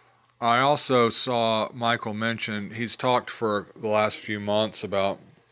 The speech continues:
compiling all of these into a, uh, a book for a Kickstarter. And, uh, I saw him mention on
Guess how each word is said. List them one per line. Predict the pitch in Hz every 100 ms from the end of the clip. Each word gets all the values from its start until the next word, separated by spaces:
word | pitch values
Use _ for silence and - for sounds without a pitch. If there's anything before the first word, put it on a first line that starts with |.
| _ _ _ -
compiling | 110 98 110 110 110 104
all | 101 98
of | 98
these | 101 101 92 -
into | 110 98 92 110 98 95
a, | 92 92
uh, | 90 87 - -
a |
book | 90 107 104 -
for | - 95
a |
Kickstarter. | - 104 - - 95 92 92 - _ - - - -
And, | 101 101 98 98
uh, | 98 98
I |
saw | 95 117 107
him | 104
mention | 104 - 101
on | 95 95 92